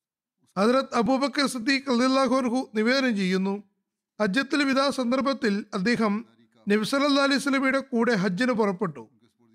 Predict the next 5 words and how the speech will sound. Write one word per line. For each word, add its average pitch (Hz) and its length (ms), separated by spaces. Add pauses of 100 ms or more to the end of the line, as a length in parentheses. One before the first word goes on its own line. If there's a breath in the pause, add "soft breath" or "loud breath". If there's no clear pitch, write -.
(100)
അദ്ദേഹത്തോടൊപ്പം 262 960 (100)
അദ്ദേഹത്തിന്റെ 254 540
പത്നി 226 480 (100)
അസ്മാ 233 340
ബിൻത്ത് 226 520